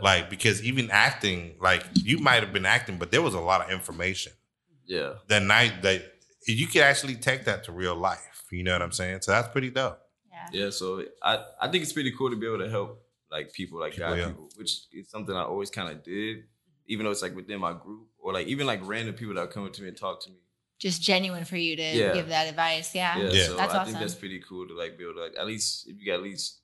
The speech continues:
Speaker 2: help one person, save one person or
Speaker 1: Yeah.
Speaker 2: something. You know?
Speaker 3: Yeah.
Speaker 2: They're mad at somebody for doing whatever,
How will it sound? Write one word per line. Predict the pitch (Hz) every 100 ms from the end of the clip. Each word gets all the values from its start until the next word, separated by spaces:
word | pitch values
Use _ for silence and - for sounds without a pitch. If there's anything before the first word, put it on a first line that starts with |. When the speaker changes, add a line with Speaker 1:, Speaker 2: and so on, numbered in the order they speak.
| -
Speaker 2:
help | 104 87
one | 85 90
person, | 87 92 - 90
save | 87 85
one | 82 82
person | 87 82 - 73
or | 76
Speaker 1:
Yeah. | 82
Speaker 2:
something. | 80 _
You | _ _
know? | _ -
Speaker 3:
Yeah. | 196 233 196 196
Speaker 2:
They're | 90
mad | 92 90 92
at | -
somebody | 95 92 90 90
for | 90 85 82
doing | 82 90 90
whatever, | 90 85 87 82